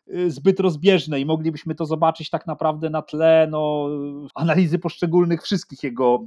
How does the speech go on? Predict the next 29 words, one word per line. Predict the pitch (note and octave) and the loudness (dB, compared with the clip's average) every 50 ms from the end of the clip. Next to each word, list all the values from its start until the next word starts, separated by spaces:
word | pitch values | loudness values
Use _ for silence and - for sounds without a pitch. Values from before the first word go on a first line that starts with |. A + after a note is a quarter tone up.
| A#2+ B2+ | -8 -10
jego | C3 B2+ B2+ C3+ C3+ B2 C3+ | -8 -4 -2 -2 -2 -2 -2
członków, | C3 - - C3 B2+ B2 - G#2 - | -4 -2 -2 -2 -2 -2 -6 -10 -6
tak? | - C#3+ C#3+ - - | -2 -2 -2 -2 -4
No, | C#3+ | -4
teraz | - D#3+ D#3+ D#3+ D#3 - - | 0 2 4 4 2 2 -2
przystępują | - - - E3 - - E3 D#3 C#3 - D#3 D#3+ D3+ D3+ | -12 -8 -8 -6 -4 -2 -4 -2 0 0 2 2 2 0
te | - D3+ | -2 -4
kraje | - - D#3+ D#3 D#3 D3+ | 0 2 4 4 4 2
Bliskiego | C#3+ D3+ D3 - - E3 D3+ D#3 | 0 -4 -8 -8 -8 -8 -6 -8
Wschodu, | C#3+ - - E3+ E3 D3 C#3+ C3+ | -8 -4 0 0 0 2 0 0
mamy | C#3 C#3 C#3 C#3 | -2 -2 -4 -4
tutaj | C#3 D3+ C3+ - C#3+ C#3 C3+ - | -6 -6 -4 -2 -2 -2 -2 -2
Iran, | E3+ F#3 F3 D#3+ D3 C3 A#2+ B2+ | 0 2 4 4 4 2 2 0
mamy | C#3 C#3 C#3 C#3+ D3 | -2 -2 0 2 4
Arabię | D#3+ E3+ F3 E3+ D#3 D3 C3 | 4 6 4 4 2 0 -4
Saudyjską. | - C#3 B2 A#2 B2+ A#2 G#2+ - - A2 G2+ F#2+ - _ _ _ _ - | -4 -4 -4 -2 -2 -4 -4 -6 -8 -8 -8 -8 -10 _ _ _ _ -4
Co | - E3 | -2 0
prawda | - F3 F3 F3 E3+ F#3+ F3+ F3+ F3+ F3 D#3 - - _ _ _ | 4 4 4 4 6 8 8 10 10 8 8 6 0 _ _ _
przy | - - - C#3 | -12 -10 -4 0
dużym | F3 F3+ D#3 F3 F3+ F3+ | 2 2 2 4 2 2
udziale | F3+ D#3 F3 F3+ F3+ F3+ E3 | 2 4 4 4 4 2 0
Chin | - - F#3 F3+ F3+ - | -2 -2 -2 -2 -2 -2
udało | F3 E3 D#3 G3 G3+ G#3 G#3 G3 F#3+ F3 | -4 0 4 8 8 10 10 8 6 4
się | - - - F3 E3 D#3+ C#3+ | 2 0 -2 0 0 -2 -2
tutaj | - E3 D3 - D#3+ D#3 D3 C#3+ | -4 -4 -2 0 0 0 0 0
te | - D#3 | -4 -8
stosunki | - - - D3+ - - E3 D#3+ C#3+ - - D#3 | -8 -8 -10 -8 -4 -4 -4 -4 -4 -6 -2 0
obu | D#3 D3+ D3+ C#3+ C#3+ B2+ | 0 0 0 -2 -4 -6
tych, | - D3+ C#3 - - - | -6 -6 -6 -8 -10 -8